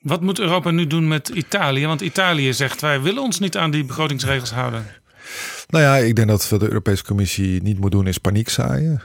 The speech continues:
Speaker 2: om te beginnen. Ik zou zelf, zou ik heel graag willen dat ze de o-, onderhandelingen ook openen. Laat nou zien welke mogelijkheden er zijn om te komen tot een,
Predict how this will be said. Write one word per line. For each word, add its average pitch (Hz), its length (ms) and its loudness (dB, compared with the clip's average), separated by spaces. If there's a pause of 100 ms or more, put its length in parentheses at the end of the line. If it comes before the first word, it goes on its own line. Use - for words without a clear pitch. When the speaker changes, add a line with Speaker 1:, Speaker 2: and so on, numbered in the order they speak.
Speaker 2:
om - 120 -12
te 110 100 -10
beginnen. - 460 -4
Ik - 80 -2
zou 92 180 0
zelf, 107 580 2
zou 90 220 0
ik - 40 -8
heel 104 180 4
graag 92 300 0
willen 90 220 2
dat 90 140 0
ze - 160 -2
de 85 320 0
o-, - 160 -8 (120)
onderhandelingen 92 760 2
ook 92 240 -4
openen. 107 480 0 (500)
Laat 104 180 4
nou 92 160 2
zien 120 360 2
welke 92 360 0
mogelijkheden 92 680 2
er 92 140 2
zijn 110 500 4 (500)
om 95 480 0 (160)
te - 120 -8
komen 92 340 2
tot 87 320 -2
een, 85 340 2